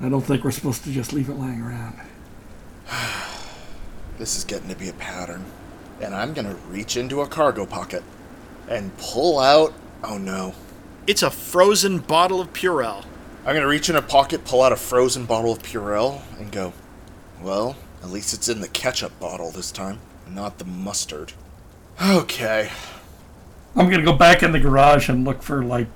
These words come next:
Speaker 1: lighter fluid or something.
Speaker 3: You actually find a generator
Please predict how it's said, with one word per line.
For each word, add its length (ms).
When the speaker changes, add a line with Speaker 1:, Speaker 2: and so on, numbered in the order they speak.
Speaker 1:
lighter 240
fluid 420
or 200
something. 500
Speaker 3:
You 200
actually 340
find 460
a 160
generator 600